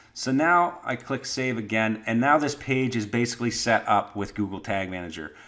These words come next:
I can set up all my Facebook pixels, all my Microsoft pixels, my Google pixels, all inside this area now that I have this on there.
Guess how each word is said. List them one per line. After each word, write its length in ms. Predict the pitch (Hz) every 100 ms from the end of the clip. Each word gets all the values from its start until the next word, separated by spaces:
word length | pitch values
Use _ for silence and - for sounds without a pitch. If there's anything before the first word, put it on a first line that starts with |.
| -
I 80 | 107
can 120 | 120
set 200 | - 117
up 100 | 110
all 180 | - 117
my 140 | 123 107
Facebook 500 | 135 131 - 135 -
pixels, 420 | 131 - 120 113
all 100 | 110
my 140 | 95
Microsoft 680 | 95 120 117 117 127 117 -
pixels, 400 | 117 - 110 104
my 140 | 92
Google 320 | 87 123 120
pixels, 480 | 120 120 - 117 107 -
all 400 | 135 151 165 160
inside 920 | 143 139 135 120 120 110 110 110 107 - - - _ _ -
this 600 | 92 95 110 135 - -
area 640 | 117 117 113 98 87 87 - - _ _
now 260 | 101 107 117
that 120 | 113
I 80 | 107
have 380 | 98 101 101 92
this 200 | 92 -
on 280 | 101 107 110
there. 240 | 78 71